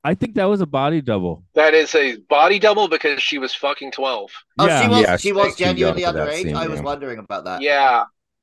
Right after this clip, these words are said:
Speaker 2: Yeah.
Speaker 1: I,
Speaker 3: Uh-huh.
Speaker 1: since my only real movie star crushes ever have been her and Diane Keaton in the seventies, yeah, I was kinda like, "Oh, oh, oh, yeah." <laughs> You
Speaker 2: Well,
Speaker 1: know,
Speaker 2: this
Speaker 1: Lab-,
Speaker 2: made her career,
Speaker 1: Labyrinth makes
Speaker 2: basically.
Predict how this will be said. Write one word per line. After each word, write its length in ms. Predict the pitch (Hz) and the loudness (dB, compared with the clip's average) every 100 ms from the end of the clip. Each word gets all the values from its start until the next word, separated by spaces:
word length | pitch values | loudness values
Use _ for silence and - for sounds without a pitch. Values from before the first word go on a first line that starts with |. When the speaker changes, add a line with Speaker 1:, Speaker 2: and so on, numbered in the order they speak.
| _ | _
Speaker 2:
Yeah. 420 | 127 131 120 - | -4 -2 0 -2
Speaker 1:
I, 400 | 98 98 101 156 | -4 -6 -4 -2
Speaker 3:
Uh-huh. 500 | 151 151 120 95 80 - | -2 -2 -4 -6 -10 -12
Speaker 1:
since 340 | - 185 170 | -6 -6 -6
my 160 | 160 156 | -8 -4
only 360 | 151 165 175 | -4 -4 -4
real 300 | 160 143 143 | -2 0 -2
movie 280 | 139 135 139 | -2 -6 -6
star 220 | 139 135 | -6 -8
crushes 480 | 123 - 117 - 120 - | -8 -8 -8 -8 -12 -10
ever 280 | 107 117 127 | -8 -6 -4
have 160 | 120 | -4
been 180 | 113 104 92 | -6 -8 -6
her 260 | 110 107 113 | -4 -2 -2
and 160 | 107 | -6
Diane 320 | 104 104 110 | -6 -6 -8
Keaton 320 | 104 117 113 104 | -10 -12 -10 -12
in 80 | |
the 80 | 95 | -10
seventies, 680 | 87 95 104 113 139 143 - _ _ | -8 -6 -4 -2 -2 -2 -6 _ _
yeah, 320 | 135 143 117 107 | -2 0 0 -2
I 140 | 120 | -2
was 160 | 120 113 | -2 -2
kinda 260 | - 117 113 | -4 -6 -4
like, 280 | 107 98 - | -6 -6 -6
"Oh, 160 | 131 120 | -4 -4
oh, 440 | 127 117 117 110 | -4 -6 -8 -10
oh, 240 | 110 107 104 | -10 -10 -10
yeah." 260 | 107 104 92 _ _ | -8 -8 -10 _ _
<laughs> 680 | 139 160 240 - 175 220 147 180 _ _ _ _ | -2 -2 -2 -4 -4 -4 -6 -10 _ _ _ _
You 100 | 120 | -6
Speaker 2:
Well, 40 | 131 | -2
Speaker 1:
know, 60 | |
Speaker 2:
this 100 | 117 | -2
Speaker 1:
Lab-, 160 | 120 139 | 0 2
Speaker 2:
made 100 | 151 | 2
her 40 | - | 0
career, 20 | |
Speaker 1:
Labyrinth 440 | 135 147 151 139 143 | 0 0 0 0 -2
makes 200 | 120 117 | -4 -6
Speaker 2:
basically. 400 | 131 117 104 110 | -10 -10 -10 -14